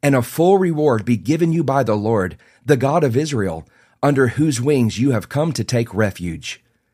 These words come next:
Then she said, "I have found favor in your eyes, my lord, for you have comforted me and spoken kindly to your servant, though I am not one of your servants."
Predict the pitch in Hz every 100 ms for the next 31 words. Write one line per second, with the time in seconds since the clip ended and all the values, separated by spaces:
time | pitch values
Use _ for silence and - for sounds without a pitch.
0 | _ _ 107 147 170 - 107 107 95 85
1 | - _ _ _ _ _ _ _ 139 160
2 | 143 139 147 131 117 - 143 156 151 156
3 | 131 127 117 113 110 98 - - _ 127
4 | 123 123 120 120 98 - _ _ _ _
5 | _ 147 127 170 143 123 - 160 165 127
6 | 107 92 90 98 117 - 143 131 139 120
7 | 135 147 147 110 107 107 104 - 120 104
8 | 76 - _ _ _ 104 147 143 147 123
9 | 123 156 120 117 107 90 95 - 92 90
10 | 78 -